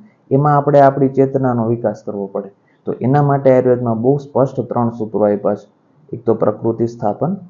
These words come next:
પ્રકૃતિ સ્થાપનનો અર્થ એ છે કે કુદરત સાથેનું જોડાણ. હવે કુદરત સાથે જોડાણ ક્યારે થાય? જો આપણે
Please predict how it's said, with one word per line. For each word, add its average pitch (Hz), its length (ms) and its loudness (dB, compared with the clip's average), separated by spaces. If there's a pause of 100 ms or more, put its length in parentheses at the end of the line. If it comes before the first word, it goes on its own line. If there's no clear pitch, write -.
(140)
પ્રકૃતિ 123 440 -4
સ્થાપનનો 123 640 0
અર્થ 120 200 -2
એ 120 120 2
છે 117 180 -2
કે - 100 -12
કુદરત 123 360 2
સાથેનું 113 440 -2
જોડાણ. 104 260 -2
હવે - 640 -10
કુદરત 135 360 4
સાથે 143 340 4
જોડાણ 143 420 6
ક્યારે 139 340 4
થાય? 101 280 -6 (360)
જો 131 80 4
આપણે 131 500 6